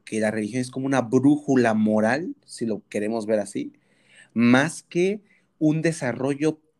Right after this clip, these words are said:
interior, que es, que eso es la espiritualidad. O sea, de encontrarte a ti mismo, de desarrollarte a ti mismo,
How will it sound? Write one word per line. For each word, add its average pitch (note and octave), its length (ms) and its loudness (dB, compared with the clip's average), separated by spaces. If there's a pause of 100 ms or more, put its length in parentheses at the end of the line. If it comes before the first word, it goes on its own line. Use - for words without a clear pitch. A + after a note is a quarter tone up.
(120)
interior, B2+ 800 2 (160)
que C3 140 -2
es, B2+ 180 -6 (140)
que B2 100 -2
eso B2+ 160 -2
es D3+ 60 -2
la B2 140 2
espiritualidad. G#2+ 760 -2 (320)
O - 20 -20
sea, A#2 200 0 (380)
de A#2 420 4
encontrarte C3+ 920 2
a - 200 -6
ti - 220 2
mismo, D3 640 2
de A#2 180 0
desarrollarte G#2+ 760 0
a - 20 -2
ti C#3 200 -4
mismo, C3+ 580 -2